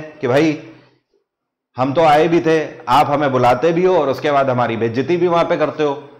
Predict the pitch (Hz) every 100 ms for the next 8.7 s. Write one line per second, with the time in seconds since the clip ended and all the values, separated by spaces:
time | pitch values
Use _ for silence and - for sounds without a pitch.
0 | - 135 139 151 151 131 135 131 131 123
1 | 117 127 151 123 98 92 92 120 123 151
2 | 135 131 147 165 139 139 135 143 131 127
3 | - 120 127 123 110 98 92 98 - -
4 | _ _ - 113 139 135 147 147 - 107
5 | 127 135 143 147 139 139 143 139 139 -
6 | - - 104 127 147 123 123 131 135 113
7 | 139 123 117 127 143 113 107 117 156 117
8 | 117 117 120 110 110 135 214